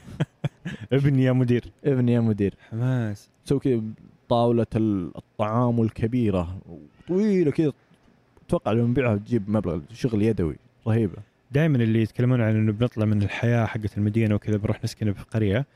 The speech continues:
Speaker 1: إنه بنرتاح وبتكون في حياة عائلية حلوة وبيكون في، بيكون في راحة. ه-، ه-، شفت هالشيء عندهم؟
Speaker 2: إيه، إيه، هذا الحياة العائلية الحلوة، لأن هذا، هذا شغلك أنت، يعني، ح-، خلاص هذا شغل، يعني، من تشرق الشمس، طبعًا مو، ما يقوم من تشرق الشمس، ما هو ديك،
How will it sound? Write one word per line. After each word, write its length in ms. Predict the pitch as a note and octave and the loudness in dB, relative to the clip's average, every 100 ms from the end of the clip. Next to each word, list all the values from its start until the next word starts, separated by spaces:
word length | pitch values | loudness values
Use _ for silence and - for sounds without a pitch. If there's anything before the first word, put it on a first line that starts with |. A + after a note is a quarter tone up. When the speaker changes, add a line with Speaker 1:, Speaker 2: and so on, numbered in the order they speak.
| _ _ _ - | _ _ _ -2
Speaker 1:
إنه 140 | A2+ | -2
بنرتاح 880 | G#2 A2 G#2 - G#2+ G2+ G2+ - G#2+ | 0 -2 -2 -4 -4 -2 -4 -8 -10
وبتكون 340 | G#2+ - A2 | -10 -8 -8
في 360 | G2 G#2+ G2+ G2 | -6 -4 -4 -4
حياة 280 | - G#2+ G2+ | -4 -2 -2
عائلية 520 | F#2+ G2+ G2+ G2+ G2 | -4 -8 -8 -6 -8
حلوة 340 | - G#2 G2 | -6 -4 -2
وبيكون 260 | G2 - G#2+ | -2 -4 -8
في، 200 | - G#2+ - _ _ - | -4 -8 -8 _ _ -14
بيكون 200 | - A#2 | -6 -6
في 120 | - | -4
راحة. 220 | G#2+ G2+ - _ _ - | -6 -6 -14 _ _ -16
ه-، 40 | |
ه-، 260 | - - A#2+ | -16 -14 -8
شفت 260 | - E3 C#3+ | -6 -4 -2
هالشيء 220 | - B2+ | 0 0
عندهم؟ 240 | A2 G2+ | 2 2
Speaker 2:
إيه، 180 | D3+ A2 _ _ F3 | 2 0 _ _ 0
إيه، 220 | D3 E3 | 2 2
هذا 100 | E3 | 0
الحياة 220 | C3 C#3+ | 0 0
العائلية 300 | A#2 B2 C3 | 2 2 2
الحلوة، 260 | A#2 A#2+ G#2+ | 0 0 0
لأن 140 | B2 | 0
هذا، 240 | C3 D#3 C3 | 2 0 0
هذا 160 | C#3+ | 0
شغلك 320 | C3 C3 E2 A2+ | 0 -2 -4 -6
أنت، 140 | G#2+ G#2+ _ - G#2+ | -8 -10 _ -12 -4
يعني، 220 | G#2 - - _ _ _ _ _ _ _ _ - | -2 -2 -8 _ _ _ _ _ _ _ _ -6
ح-، 260 | C#3 D#3+ | -4 -2
خلاص 360 | D3+ G#3 F#3+ C#3 | 0 0 0 0
هذا 120 | D3+ | 0
شغل، 200 | C3 B2 | 0 2
يعني، 160 | G#2+ A2+ | 2 2
من 180 | B2 - | 0 0
تشرق 300 | C#3 C3 A#2 | -2 -2 -4
الشمس، 400 | - C#3+ D3 D3 | -2 0 -2 -2
طبعًا 160 | B2 | -2
مو، 220 | B2 C3 | 0 2
ما 120 | A2+ B2 | 2 2
يقوم 260 | A2+ G#2+ | 2 0
من 120 | G2 | 0
تشرق 220 | - - G2 | -2 -8 -8
الشمس، 320 | - D2+ - | -6 -8 -2
ما 80 | G#2+ | 0
هو 120 | G2 | 2
ديك، 360 | F#2+ E2 - | 0 -2 -4